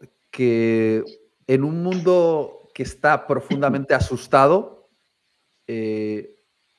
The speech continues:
Dios espera una i-, una iglesia sin miedo. Eh, el, este, el mundo está asustadísimo. Desde la pandemia a hoy,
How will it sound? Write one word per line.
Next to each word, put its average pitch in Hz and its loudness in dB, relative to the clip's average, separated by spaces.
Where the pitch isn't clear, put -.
Dios 143 -4
espera 131 0
una 127 -4
i-, 120 -6
una 123 -6
iglesia 117 -6
sin 101 -10
miedo. 92 -12
Eh, 110 -4
el, 139 0
este, 147 0
el 139 -2
mundo 214 -2
está - 0
asustadísimo. 113 -6
Desde 117 -8
la 120 -2
pandemia 143 -2
a 120 -6
hoy, 160 -4